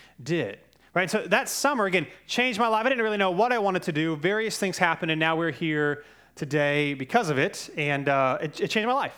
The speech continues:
And, and today we are looking at something, again, that changed the lives of the people, of the followers of Jesus, that radically changed, a trajectory-changing event where Jesus rose from the dead and everything else was different because of that.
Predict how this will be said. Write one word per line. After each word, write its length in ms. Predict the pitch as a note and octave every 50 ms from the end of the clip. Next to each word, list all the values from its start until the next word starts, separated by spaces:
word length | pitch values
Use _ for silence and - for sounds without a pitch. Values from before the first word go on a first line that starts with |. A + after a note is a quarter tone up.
| - - -
And, 180 | G3 G3+ G3+
and 80 | G#3 -
today 360 | A3+ G#3 C4+ D#4 D4 A#3 G#3+
we 80 | G#3 A3
are 40 |
looking 240 | G#3+ A3+ A3 - A3+
at 120 | G#3 F#3+ -
something, 400 | - F3+ D3+ - E3+ F3+ A3+ A#3
again, 300 | F3+ D#3+ F#3 D#3+ D#3 E3
that 120 | F#3 F3+
changed 640 | - - A3+ A3+ A3+ A#3 A#3+ B3 B3 B3 G#3 - - - - - - - -
the 100 | F#3+ F#3+
lives 540 | F#3+ F#3 F3+ F3+ F#3 F#3 F#3 G3 F#3+ F3 G#3
of 80 | E3+
the 80 | D3+ -
people, 460 | - G#3+ A3 G#3+ - A3 G#3+ G3+ G3
of 60 | D3+
the 80 | D#3 D3+
followers 640 | - - G3+ F#3+ F#3+ G3 G3+ G#3 G#3 G3+ F#3 E3
of 60 | F#3+
Jesus, 680 | D3+ C#3 D#3+ D#3 C3 A#2+ B2+ C#3 C#3 - - - - - - - - - - - -
that 140 | E3+ E3+ E3 C#3+
radically 420 | E3+ F3 F#3 G#3+ A3 G#3+ - A3
changed, 320 | - - G#3 F#3+ F3+ E3+ E3+
a 60 | -
trajectory-changing 1000 | - - D#3 C3 - G3 A3 G#3+ - - A3 G#3+ G#3+ - G3+ G3 F#3+ E3 F3 F3
event 260 | E3+ D3+ D#3+ D#3 D#3
where 120 | D3 C#3+ B2+
Jesus 420 | A#2+ D#3+ G3 F3+ F3+ F#3+ - -
rose 420 | - D3+ C3+ E3+ F#3 G3 G#3 G3+ -
from 160 | - G3 F3+
the 80 | F3+
dead 300 | D3+ D#3 D3 C#3+ C#3 C3+
and 120 | C3 C3 -
everything 480 | - D#3 E3 E3 G3 F3 - F#3 F3 E3+
else 520 | D3 C#3+ C#3 C#3 C3+ - - - - - _ _ - - - - _ -
was 120 | C3 A#2+
different 500 | A#2 C3+ C3 - - C#3 C3 B2+ - - -
because 260 | C3+ - - A#2 -
of 80 | G#2
that. 220 | G#2 G#2+ - -